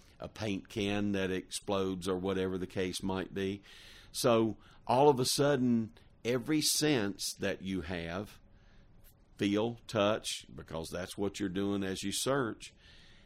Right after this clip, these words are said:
then all of a sudden you have to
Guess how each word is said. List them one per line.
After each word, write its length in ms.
then 140
all 240
of 80
a 60
sudden 580
you 180
have 420
to 580